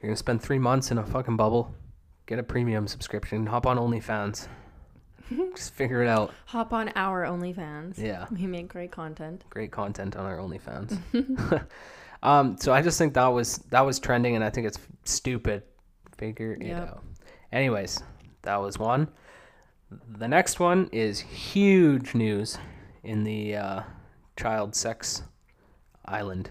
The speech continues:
Speaker 1: scandal.
Speaker 2: I don't know if I'm literally just an idiot. I am, because I didn't know who Jeffrey Epstein was.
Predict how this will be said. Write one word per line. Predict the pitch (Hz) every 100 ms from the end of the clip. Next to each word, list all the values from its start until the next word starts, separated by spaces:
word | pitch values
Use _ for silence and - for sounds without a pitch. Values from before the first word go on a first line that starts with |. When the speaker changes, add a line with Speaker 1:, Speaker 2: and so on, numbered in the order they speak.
| -
Speaker 1:
scandal. | - - 92 85 98 - - - _ _ _ - - - - -
Speaker 2:
I | 254
don't | 294 330
know | 285
if | 285 285
I'm | 233 202
literally | 190 196 202 190
just | 180 175
an | 170 -
idiot. | 175 156 127 196 - - - - - _ _ _ _ _ - _ _ _ _ -
I | -
am, | 180 156 - 135 - - -
because | 185 190 214 190 185 180 - -
I | 202 226 240 254 247 190
didn't | 202 208 202 156
know | 170 180 170
who | 170 180 156 -
Jeffrey | 165 170 170 160 - -
Epstein | 170 - - 165 151 147
was. | 147 175 285 -